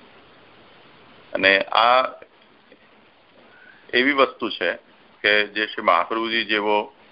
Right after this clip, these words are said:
આચાર્ય હોય, જે બધું સર્વજ્ઞ હોય, બધું જાણતા હોય, અંદર બહાર, આગળ પાછળ બધું, ભૂત ભવિષ્ય, એમના જ સામર્થ્યની વાત છે કે એ આવું કરી શકે. અન્ય કોઈ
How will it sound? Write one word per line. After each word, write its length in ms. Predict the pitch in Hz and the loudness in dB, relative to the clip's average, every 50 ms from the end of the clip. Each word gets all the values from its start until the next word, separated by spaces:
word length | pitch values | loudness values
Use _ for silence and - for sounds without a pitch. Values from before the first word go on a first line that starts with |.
| - - - - - - _ _ _ _ - - - | -20 -20 -20 -20 -20 -20 _ _ _ _ -10 -2 0
આચાર્ય 400 | 95 95 - - 104 101 101 107 | 2 2 2 4 2 4 4 2
હોય, 440 | 101 87 107 110 107 95 87 85 - - _ _ _ _ _ _ _ | 0 0 0 0 0 0 0 -4 -8 -14 _ _ _ _ _ _ _
જે 80 | 92 90 | -8 -6
બધું 300 | 85 87 85 - _ - | -4 -6 -6 -8 _ 0
સર્વજ્ઞ 440 | 92 90 92 101 107 104 92 98 90 | 0 2 2 2 -2 -2 -2 -6 -6
હોય, 240 | 85 82 85 82 | -4 -4 -4 -4
બધું 240 | 78 82 80 90 90 | -4 -6 -10 -10 -6
જાણતા 400 | 82 82 80 80 82 - - 92 | -2 0 0 0 0 0 2 0
હોય, 280 | 82 78 78 76 78 78 - _ - | 0 0 -2 -8 -10 -12 -16 _ -14
અંદર 260 | 85 82 80 78 82 82 | -12 -10 -8 -8 -6 -4
બહાર, 320 | - - - 80 80 78 - - - | -2 0 0 0 0 -2 -4 -4 -2
આગળ 260 | - 78 76 80 80 | 0 0 0 0 -4
પાછળ 400 | 76 - 78 78 78 - 78 78 | -6 -6 -6 -6 -6 -6 -8 -10
બધું, 380 | 76 80 - - - 76 73 - - - - - - - - - - - | -10 -10 -12 -12 -14 -16 -16 -16 -20 -20 -20 -20 -20 -20 -20 -20 -18 -8
ભૂત 240 | - 90 87 82 - | -6 -4 -4 -4 -2
ભવિષ્ય, 480 | 80 80 78 80 80 - - - 78 80 - - - - - - - - - - - - - - - - - - - - - - | -2 -2 -2 -2 -2 -4 -6 -10 -12 -12 -14 -20 -20 -20 -20 -20 -20 -20 -20 -20 -20 -20 -20 -20 -20 -20 -20 -20 -20 -10 -2 0
એમના 340 | 117 113 117 127 139 143 147 | 2 2 2 2 2 2 0
જ 120 | 143 131 | 0 0
સામર્થ્યની 520 | 127 117 120 127 131 123 - - 131 131 | -2 0 0 0 -2 -4 -4 -6 -4 -2
વાત 260 | 123 120 113 110 - - | 0 2 2 2 0 -4
છે 180 | - 135 135 | -6 -8 -8
કે 260 | 135 - 117 110 107 - _ _ - | -6 -6 -6 -6 -8 -10 _ _ -4
એ 100 | 110 104 | -2 0
આવું 240 | 95 95 95 110 117 - | 2 2 0 0 -2 -2
કરી 200 | 107 95 92 87 | -2 -2 -2 -4
શકે. 400 | - - 82 78 - 90 117 - - - _ _ _ _ - | -6 -8 -10 -8 -6 -6 -6 -8 -10 -16 _ _ _ _ -4
અન્ય 280 | - 87 95 110 117 | -4 -4 -2 -4 -6
કોઈ 400 | 117 - - 113 117 117 120 120 | -4 -4 -2 -2 -2 -2 -4 -6